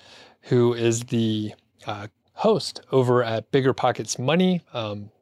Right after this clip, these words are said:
a lot of people, uh, know her already, and she sat with us. She helped us out quite a bit. And we also have Rachel Richards. You know her from Money Honey Rachel. And she's big on in-,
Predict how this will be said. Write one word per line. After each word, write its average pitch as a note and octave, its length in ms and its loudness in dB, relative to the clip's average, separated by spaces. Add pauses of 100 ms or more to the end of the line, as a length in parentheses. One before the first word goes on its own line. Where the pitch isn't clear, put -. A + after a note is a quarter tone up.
a C3+ 60 -6
lot A#2 140 2
of A2 60 -10
people, A2+ 480 -2
uh, A2 120 0
know A#2 240 0
her C3+ 200 2
already, A#2 480 2 (680)
and A#2+ 800 0 (160)
she - 260 2
sat C#3 260 2
with B2 160 2
us. - 400 -4 (340)
She - 180 -4
helped A2+ 180 0
us A2+ 140 -4
out A2+ 140 -4
quite A2+ 240 -2
a G#2+ 40 -6
bit. G#3+ 280 0 (340)
And C3 80 0
we C3 80 4
also F#3+ 320 2
have A2+ 600 -2 (500)
Rachel C#3 440 2
Richards. A#2+ 640 -2 (600)
You C3 100 -8
know C3 160 4
her C3 280 2
from A2 680 -2 (280)
Money D3 340 0
Honey C#3 480 0 (300)
Rachel. A#2+ 500 -2 (640)
And A#2+ 540 0
she's C#3 180 2
big D#3+ 160 4
on C#3 120 0
in-, C3 200 -2